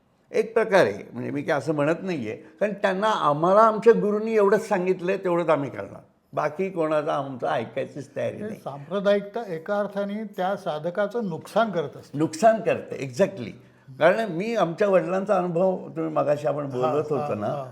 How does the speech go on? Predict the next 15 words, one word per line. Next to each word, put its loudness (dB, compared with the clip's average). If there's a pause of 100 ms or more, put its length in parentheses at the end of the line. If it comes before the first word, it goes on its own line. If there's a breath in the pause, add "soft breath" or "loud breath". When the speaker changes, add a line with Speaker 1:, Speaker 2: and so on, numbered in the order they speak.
(140)
Speaker 1:
त्याच्यातनं 2
असं -2
लक्षात 0
येईल -8 (200 loud breath)
की -2
आमच्या 0
वडिलांनी 0
स्वामी 0
स्वरूपानंदांकडे 0
जायच्या 2
अगोदर 2
अरविंदांचा 2
अभ्यास 2
केला 0
होता, -2